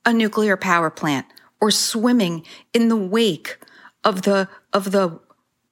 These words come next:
the hot, cancerous, radioactive waste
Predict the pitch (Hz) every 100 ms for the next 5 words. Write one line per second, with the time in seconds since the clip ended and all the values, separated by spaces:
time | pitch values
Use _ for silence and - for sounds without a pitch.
0 | _ 180 - _ _ _ - 202 165 -
1 | 208 220 - - - 240 214 214 226 208
2 | - 196 196 208 214 208 190 190 196 180
3 | 165 151 165 170 175 127 - -